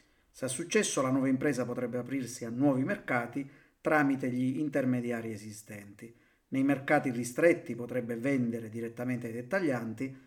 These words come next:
mentre in quelli più vasti potrebbe affidarsi ai distributori. In una parte del paese potrebbe ad esempio aprire punti vendita in franchising in esclusiva, in altre invece potrebbe effettuare le vendite tramite punti di vendita esistenti.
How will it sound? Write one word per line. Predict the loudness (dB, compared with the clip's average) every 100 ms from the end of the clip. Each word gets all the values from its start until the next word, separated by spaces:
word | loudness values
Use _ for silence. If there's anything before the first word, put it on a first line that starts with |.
| _ _
mentre | 2 4 4 0
in | 0
quelli | 0 0
più | -2 -4
vasti | -4 -6 -8 -8
potrebbe | -6 -4 -6 -8 -8
affidarsi | -8 -6 -4 -4 -6 -10 -12 -10
ai | -8
distributori. | -8 -6 -6 -4 -2 -2 -2 -8 -10 -20 _ _
In | 2
una | 4
parte | 4 2 0
del | -2 -2
paese | 0 2 2 0
potrebbe | -6 -6 -4 -4
ad | -6
esempio | -8 -6 -4 -4
aprire | -6 -2 -2 -2
punti | -8 -10 -6
vendita | -4 -4 -6
in | -10 -10
franchising | -8 -6 -4 -4 -4 -8 -8
in | -6
esclusiva, | -6 -6 -8 -6 -4 -6 -8 -16 _ _ 0
in | 4
altre | 4 2 -2
invece | -2 0 -2 -4
potrebbe | -6 -4 -2 -2
effettuare | -4 -6 -6 -2 0
le | 2
vendite | 2 2 -4 -6 -8 -12 -14 _ -4
tramite | 2 2 2 -2
punti | 0 0 0 0
di | -2
vendita | -2 -2 -6
esistenti. | -10 -14 -16 -12 -14 -14 -18